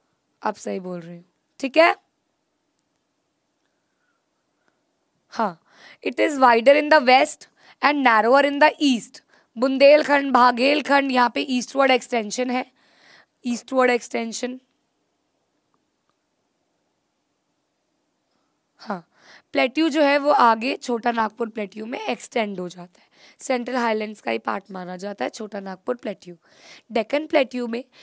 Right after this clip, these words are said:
ये नर्मदा रिवर के साउथ में देखा जाए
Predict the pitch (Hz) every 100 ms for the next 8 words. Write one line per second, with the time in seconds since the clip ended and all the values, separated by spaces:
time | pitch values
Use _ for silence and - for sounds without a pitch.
0 | - - 294 277 233 233 262 247 247 262
1 | 349 - 220 202 202 190 214 208 311 262
2 | 233